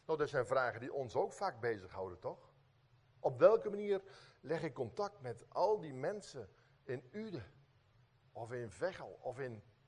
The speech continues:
Den Bosch? Om maar enkele plaatsen te noemen. Nou, laten we eens kijken hoe Jezus dat aanpakt. Houdt hij een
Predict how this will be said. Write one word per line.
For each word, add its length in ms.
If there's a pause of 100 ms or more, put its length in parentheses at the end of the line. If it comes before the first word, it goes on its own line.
(160)
Den 160
Bosch? 420 (1200)
Om 120
maar 120
enkele 340
plaatsen 420
te 100
noemen. 220 (920)
Nou, 220 (1160)
laten 180
we 60
eens 80
kijken 360
hoe 140
Jezus 440
dat 140
aanpakt. 540 (1700)
Houdt 300
hij 300
een 300